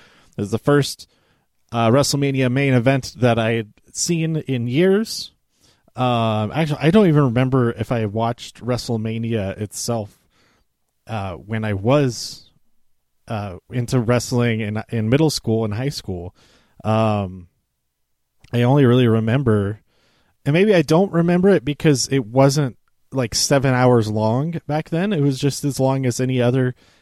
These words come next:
pay-per-view, really. Um, even just WrestleMania thirty, there was only seven matches. The one that they played last Sunday,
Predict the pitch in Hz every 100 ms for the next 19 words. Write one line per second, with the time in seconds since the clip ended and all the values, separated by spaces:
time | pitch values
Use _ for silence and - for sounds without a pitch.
0 | - 135 139 156 117 107 92 117 135 101
1 | 101 - _ _ _ 110 110 107 98 95
2 | 101 139 202 160 170 - - - 104 156
3 | 180 175 170 160 135 - 185 175 110 110
4 | 117 143 135 - 165 165 160 147 175 -
5 | 107 90 - 131 147 139 135 127 - 143
6 | 170 160 - 135 147 - - 139 156 175